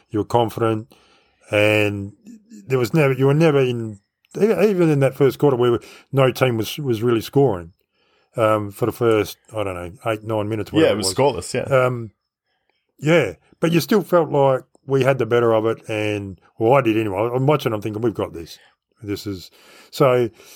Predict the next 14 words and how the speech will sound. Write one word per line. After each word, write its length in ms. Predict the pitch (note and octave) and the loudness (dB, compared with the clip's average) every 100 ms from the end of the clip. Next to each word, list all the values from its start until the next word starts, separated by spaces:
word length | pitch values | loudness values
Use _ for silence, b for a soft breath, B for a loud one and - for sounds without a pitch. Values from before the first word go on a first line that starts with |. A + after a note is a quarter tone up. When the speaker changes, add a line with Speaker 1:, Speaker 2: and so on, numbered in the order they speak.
| B B B _ _ _ _ - | B B B _ _ _ _ -4
Speaker 1:
it's, 240 | C#3+ C#3 - | -4 -2 -2
it's 240 | D3 C#3 | -2 2
amazing 500 | D#3+ D3 D#3 D3+ D3 | 2 4 4 4 2
that 120 | C3+ | 2
we, 160 | B2 B2+ | 2 0
uh, 140 | A#2+ B2+ | 0 0
you'd 300 | B2 A#2+ A#2 | 0 -2 2
be 160 | C3 | 2
able 180 | B2+ C3+ | 4 2
to 100 | A#2+ | 0
do 340 | G#2+ B2+ B2+ A#2+ | 0 2 2 2
that 220 | A#2 A2+ | -2 -2
this 200 | A2+ - | -6 -2
year 240 | A2 G#2+ | -2 -2